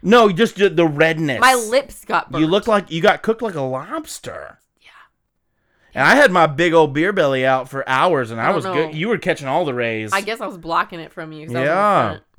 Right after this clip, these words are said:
Speaker 1: But man, so we're back, you know. We, we had a good trip, and it was fun.
Speaker 2: But also, when we got to the cabin, we weren't thinking about being in the middle of nowhere, and
Speaker 1: No
Speaker 2: the fact that
Speaker 1: Wi-Fi.
Speaker 2: there was no Wi-Fi, no cable.
Speaker 1: Originally in my head, I was actually gonna bring the recording equipment, and we were gonna, like, do a little thing while we were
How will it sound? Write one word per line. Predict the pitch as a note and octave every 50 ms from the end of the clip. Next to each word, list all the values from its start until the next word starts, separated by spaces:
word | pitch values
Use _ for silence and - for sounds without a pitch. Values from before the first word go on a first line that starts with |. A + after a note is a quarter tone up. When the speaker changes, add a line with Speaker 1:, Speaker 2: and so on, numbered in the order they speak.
| _ - - -
Speaker 1:
But | - E3 F#3+
man, | G3 G3+ G3 F#3+ F#3+ - F3
so | - - F#3 F3
we're | E3 F3 F#3
back, | F#3 D3 C3 B2+ B2+ B2+
you | C#3 C3+
know. | C3 B2+ C3 C3
We, | C3 D3 D#3 D#3 D3+
we | D3 D#3 F3+
had | F3 D3+
a | D3
good | C#3 C#3+ C#3 C3+
trip, | - D3 C#3+
and | C#3+ C#3+
it | C#3+
was | C#3 B2+
fun. | - - D3 C3+
Speaker 2:
But | B3+ -
also, | - B3+ C4+ C#4 C4 A#3 G#3 G3+ F#3 - - _ _ _
when | - G#3+ A3 A3+
we | A3
got | G#3 G3+ G3+
to | G#3
the | F#3+ F#3
cabin, | A3+ G3+ F3 F3+ F#3 F3 E3+
we | F3 F3
weren't | F3+ F3 F3 E3 D#3+ - _ _ _ _ _ _ _ _ _ _ _ _ _ _ _ _ -
thinking | - _ _ A3+ A#3 A#3 - - F#3 F3+
about | E3+ D#3+ D3+ D3+
being | E3 D#3+
in | E3
the | D#3+
middle | E3 D#3 D3+ D3
of | C#3 C#3+
nowhere, | D3+ D3+ D#3 E3 E3 D#3 D3+ D3 D3 D3+ D3+ D3+ - _ _
and | - F3 A2+
Speaker 1:
No | A2 A2
Speaker 2:
the | A2
fact | - - - A#2 -
that | F3+ -
Speaker 1:
Wi-Fi. | G2+ -
Speaker 2:
there | E3 E3
was | E3 E3 D#3+ D3+ E3+
no | F3+ F3 F3 F3 F3 F3 F3
Wi-Fi, | E3 E3 E3 E3+ - - - E3+ D#3+ D#3 D3+ D3+ - - _ _ -
no | E3+ E3 E3 E3 E3 D#3+ D#3 D3+ D3+
cable. | D3+ - G3 F3 E3+ E3+ E3+ D#3+ D#3 D3 C#3+ D3 - C3+
Speaker 1:
Originally | D3+ F3 A3+ A3+ C#4+ C4 A#3 G3
in | E3+ D#3+
my | D3 C#3
head, | C3+ E3+ F3+ F3
I | D3
was | C3 B2+ A#2+
actually | C#3+ D3+ - - F3 C#3+
gonna | C#3 C3+ A#2+
bring | A2 B2 C3 C#3+ C#3
the | B2+
recording | A#2 A2+ - C3 C3 C3 B2
equipment, | A#2 G#2 - B2 G#2+ A2+ A2+ A2+
and | A2+
we | A#2 A#2
were | A#2
gonna, | A2 A#2 A#2 A2+
like, | A2 A2 G#2+ G#2
do | G#2+ A#2+ A#2+ A#2+
a |
little | A2+ A#2 A#2 A2+ G#2+
thing | G2+ - B2 A#2+ A#2 A2 G#2+
while | G#2+ G#2+ G#2+ A2
we | G#2+ A2 G#2+ G#2
were | G2 G2+ G2 F#2+ F#2+ F#2 F#2+